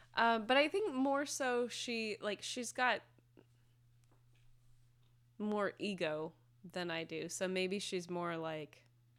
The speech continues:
doesn't allow herself to see, like, to have that self-reflection as much. Um,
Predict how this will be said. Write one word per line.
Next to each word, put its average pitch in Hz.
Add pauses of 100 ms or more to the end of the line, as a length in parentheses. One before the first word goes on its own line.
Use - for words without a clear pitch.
(720)
doesn't 190
allow 160
herself 151
to 156
see, 156
like, - (720)
to 196
have 170
that 156
self-reflection 160 (500)
as 196
much. 196 (1000)
Um, 190